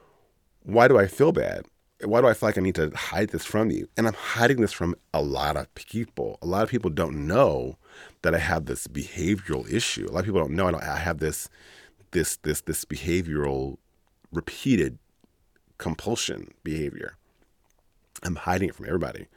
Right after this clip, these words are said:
Like, a lot of my friends know now that I have this podcast, but, um, my family doesn't know anything about this unless they hear my podcast. Um,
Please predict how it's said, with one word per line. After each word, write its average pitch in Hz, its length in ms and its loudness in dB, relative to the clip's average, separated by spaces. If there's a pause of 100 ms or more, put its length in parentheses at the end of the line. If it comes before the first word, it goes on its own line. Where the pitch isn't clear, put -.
(580)
Like, 80 300 -2 (600)
a 92 60 6
lot 101 100 8
of 107 60 4
my 98 120 4
friends 101 480 2
know 92 140 4
now 82 240 2
that 85 100 2
I 80 40 0
have 80 140 -2
this 73 140 -8
podcast, - 800 -2 (380)
but, 82 340 0 (320)
um, 67 480 -8 (440)
my 90 120 -6
family 92 360 0
doesn't 76 340 -2
know 69 160 -4
anything 90 240 0
about 53 280 -6
this - 400 -12 (500)
unless 80 280 -2
they 69 160 -4
hear 82 220 -4
my 73 120 -4
podcast. - 840 -8 (640)
Um, 80 420 -14